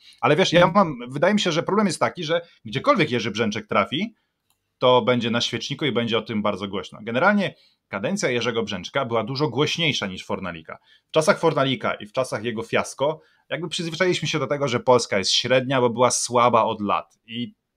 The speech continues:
tam były głośne mecze, Czarnogóra, tak, e, i tak dalej, Ukraina, duża, duża porażka. Ale wydaje mi się, że ono nie było aż tak głośne. Fornalik był dosyć krótko tak naprawdę. I jakoś to się rozeszło po kościach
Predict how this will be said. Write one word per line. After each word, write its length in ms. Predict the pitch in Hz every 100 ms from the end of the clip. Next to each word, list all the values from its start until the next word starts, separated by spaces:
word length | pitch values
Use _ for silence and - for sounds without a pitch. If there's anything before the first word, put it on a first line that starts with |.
| _
tam 200 | - 143
były 220 | 135 156 127
głośne 420 | 113 135 - 117
mecze, 280 | 117 107 -
Czarnogóra, 640 | 117 110 113 110 117 90
tak, 460 | - 101 104 - -
e, 540 | 101 98 101 101 101
i 140 | 87 110
tak 220 | 117 107
dalej, 300 | 120 110 104 -
Ukraina, 600 | 120 123 123 110 95 - _ _ _ -
duża, 580 | 104 - 113 131 120
duża 220 | 117 123 123
porażka. 480 | 127 113 - - - _ _
Ale 160 | 110 123
wydaje 180 | 147
mi 60 | 151
się, 100 | 143
że 100 | 135
ono 100 | 139
nie 120 | 139
było 120 | 131
aż 140 | 131 -
tak 200 | 117 101
głośne. 540 | 104 120 - 120 113
Fornalik 480 | 104 - 107 104 101
był 100 | 101
dosyć 320 | 101 113 -
krótko 400 | - 131 143 -
tak 220 | 107 90
naprawdę. 480 | 95 101 98 95 123 - - - _ -
I 100 | 101
jakoś 400 | 131 151 143 -
to 120 | 123
się 140 | -
rozeszło 440 | 104 101 123 - 101
po 140 | 101
kościach 600 | - 135 - 160 147 -